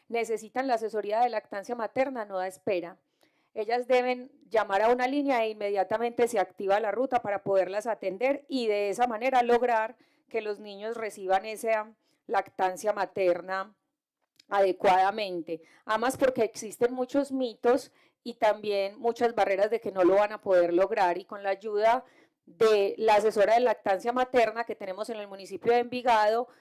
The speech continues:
se vuelve mucho más fácil para ellas este proceso. Entonces aquí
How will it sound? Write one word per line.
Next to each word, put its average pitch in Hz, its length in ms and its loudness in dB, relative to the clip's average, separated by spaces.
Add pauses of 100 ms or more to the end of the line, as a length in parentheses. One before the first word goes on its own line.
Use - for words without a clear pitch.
(160)
se - 180 0
vuelve 208 320 2
mucho 233 360 -4
más 220 400 -6
fácil 202 580 -2 (360)
para 190 280 2
ellas 196 380 0
este 208 260 -6
proceso. 175 520 -2
Entonces 185 380 -8
aquí 247 420 -2